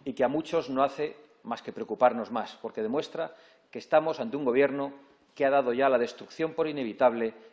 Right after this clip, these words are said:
que ha bajado los brazos y que no está dispuesto a defendernos de la ruina. Por eso nosotros creemos y afirmamos que todavía se puede evitar la destrucción.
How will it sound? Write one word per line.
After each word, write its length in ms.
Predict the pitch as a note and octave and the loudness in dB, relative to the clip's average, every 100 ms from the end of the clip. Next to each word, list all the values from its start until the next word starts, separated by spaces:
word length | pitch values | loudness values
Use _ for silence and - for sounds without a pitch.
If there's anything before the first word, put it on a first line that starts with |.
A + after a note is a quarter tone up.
| - | 0
que 100 | D3+ | 4
ha 60 | |
bajado 300 | C#3+ C#3 D#3 | 4 4 2
los 160 | A#2 G2+ | 2 0
brazos 420 | A#2 - G#2+ - _ | -2 -2 -10 -12 _
y 80 | A#2 | -12
que 140 | A2 | -8
no 80 | A2+ | -6
está 280 | B2+ - B2+ | -4 0 0
dispuesto 680 | A2 - A#2+ A#2+ - B2 - _ _ | 0 -8 -8 -8 -8 -8 -8 _ _
a 80 | G#2+ | -6
defendernos 720 | G#2 G#2 G2+ A#2 A2+ A2+ - _ | -4 -6 -4 -4 -4 -6 -10 _
de 160 | A2+ A2 | -6 0
la 100 | G#2 | 2
ruina. 400 | A2+ G#2+ D#2+ - _ _ _ - | 2 -2 -6 -18 _ _ _ -8
Por 120 | G#2+ | -2
eso 160 | C3+ | -2
nosotros 560 | C#3 A2+ C3 C3 C#3 - - | -2 -2 -2 -2 -6 -6 -12
creemos 640 | G#2+ A#2+ D3 E3 - - _ _ _ _ _ | -2 -2 -2 -6 -12 -20 _ _ _ _ _
y 60 | G#2 | -10
afirmamos 520 | G2 G#2 C3+ D3 D3+ | -8 -4 -2 -2 -4
que 140 | - G#2+ | -8 -6
todavía 340 | A2 G#2+ B2+ | -2 0 0
se 120 | A#2+ | -2
puede 420 | F#2+ A2+ A2+ A2+ - | -2 0 0 -2 -8
evitar 320 | G#2 F#2+ G#2+ | -8 -4 -4
la 80 | G2+ | -2
destrucción. 560 | F#2+ - - - C2+ | -6 -12 -18 -16 -18